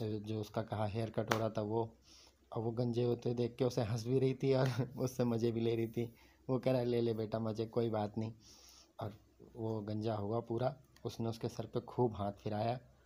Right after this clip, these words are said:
कि ये अब देखो कितने बढ़िया लग रहे हो, एकदम चिकनी चांद कर दी तुमने। अब बताओ मेरे, मेरे लिए कोई आदेश हो तो बताओ, मैं भी अपना हेयर कट करवाऊँ क्या? वो बोला, "करवा लो, तुम्हारी मर्ज़ी है।"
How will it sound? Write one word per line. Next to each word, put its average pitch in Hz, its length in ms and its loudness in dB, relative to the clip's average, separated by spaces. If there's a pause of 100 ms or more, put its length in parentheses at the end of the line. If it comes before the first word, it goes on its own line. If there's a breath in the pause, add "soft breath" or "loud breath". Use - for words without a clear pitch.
(140 soft breath)
कि 117 80 -2
ये 113 140 0
अब 113 100 2
देखो 104 280 -2
कितने 107 280 -8
बढ़िया 104 320 -4
लग 98 180 -6
रहे 104 120 -4
हो, 107 60 -6
एकदम 113 180 -6
चिकनी 113 340 -8
चांद 101 280 -2
कर 92 160 -6
दी 101 140 -10
तुमने। 101 280 -8 (640 loud breath)
अब 107 160 2
बताओ 110 220 -2
मेरे, 110 440 0 (460)
मेरे 117 260 -4
लिए 117 180 0
कोई 117 200 0
आदेश 113 360 -2
हो 113 80 -2
तो 107 160 -6
बताओ, 113 360 0 (580 soft breath)
मैं 104 140 -2
भी 117 100 2
अपना 120 220 0
हेयर 113 200 -2
कट 127 180 0
करवाऊँ 120 380 2
क्या? 120 200 4 (600 loud breath)
वो 95 80 -8
बोला, 98 260 -4
"करवा 113 320 2
लो, 156 120 6
तुम्हारी 127 360 0
मर्ज़ी 120 360 0
है।" 151 120 4